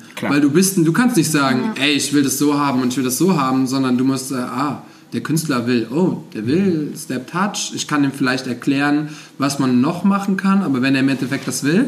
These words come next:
Speaker 1: Mhm.
Speaker 2: das, da muss man so ein bisschen drauf eingehen. Also du bist wieder
Speaker 1: Auf
Speaker 2: so ein
Speaker 1: jeden
Speaker 2: bisschen
Speaker 1: Fall.
Speaker 2: abhängig von dem, was andere wollen.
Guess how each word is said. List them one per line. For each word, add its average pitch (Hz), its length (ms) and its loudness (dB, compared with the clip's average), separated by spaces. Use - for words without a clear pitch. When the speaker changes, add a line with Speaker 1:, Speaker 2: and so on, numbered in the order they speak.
Speaker 1:
Mhm. 107 260 -4
Speaker 2:
das, 131 160 -4
da 139 180 0
muss 143 260 0
man 151 140 0
so 143 60 0
ein 147 60 0
bisschen 156 240 0
drauf 143 240 -4
eingehen. 143 280 0
Also 123 160 0
du 135 60 -2
bist 156 240 0
wieder 156 160 4
Speaker 1:
Auf 139 60 0
Speaker 2:
so 147 60 2
ein 139 40 4
Speaker 1:
jeden 151 100 2
Speaker 2:
bisschen 151 300 2
Speaker 1:
Fall. 135 100 -4
Speaker 2:
abhängig 151 420 2
von 139 240 2
dem, 139 380 2
was 139 300 -4
andere 135 540 2
wollen. 113 600 2